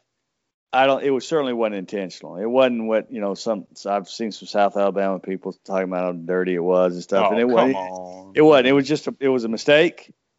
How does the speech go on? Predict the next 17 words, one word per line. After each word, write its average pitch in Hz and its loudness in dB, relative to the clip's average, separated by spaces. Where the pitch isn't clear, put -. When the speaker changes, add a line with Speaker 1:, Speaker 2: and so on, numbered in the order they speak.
Speaker 2:
Right. 92 -2
Speaker 1:
But, 120 2
but 127 -4
it 123 -6
was 117 -6
also, 135 2
um, 110 -2
explainable 113 -2
mistake 98 -6
if 98 -10
you, 98 -8
if 92 -12
there, 104 -6
you 110 -14
know, 104 -4
if 92 -8
there's, 104 -6